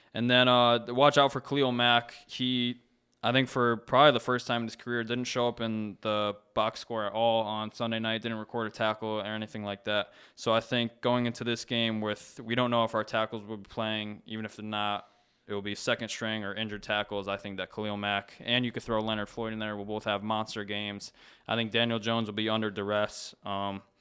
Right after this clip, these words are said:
so going into this game, I think it's, it's on Daniel Jones, big test for him going, even though the Bears have struggled, they still have probably a top five defense in this league. So it'll be a big test for him. Um, we'll see if we have,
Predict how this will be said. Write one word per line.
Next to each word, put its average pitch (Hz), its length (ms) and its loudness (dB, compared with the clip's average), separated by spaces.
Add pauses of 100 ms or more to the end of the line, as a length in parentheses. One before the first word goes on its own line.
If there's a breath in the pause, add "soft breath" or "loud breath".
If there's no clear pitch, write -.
(280 loud breath)
so 110 140 -6
going 117 240 4
into 120 160 0
this 117 160 -4
game, 117 240 0
I 110 60 2
think 110 260 -6
it's, 107 240 -6
it's 113 160 -6
on 117 220 -2
Daniel 113 260 -2
Jones, 110 400 -4
big 113 220 -4
test 110 240 -4
for 110 100 -8
him 110 320 -4
going, 104 480 -6
even 127 220 0
though 127 80 2
the 117 80 -2
Bears 123 300 2
have 113 80 -6
struggled, 110 480 -2
they 104 100 -2
still 113 260 -4
have 107 360 0
probably 107 240 -2
a 104 40 -2
top 110 260 -4
five 104 240 -2
defense 104 380 -8
in 110 80 -12
this 104 180 -12
league. 98 300 -6 (320 soft breath)
So - 140 -6
it'll 107 80 -2
be 120 140 2
a 117 40 0
big 117 220 -2
test 120 240 0
for 120 120 -6
him. 110 460 -2
Um, 104 320 -2
we'll 104 80 -4
see 123 220 -2
if 113 100 -4
we 113 100 -2
have, 110 440 2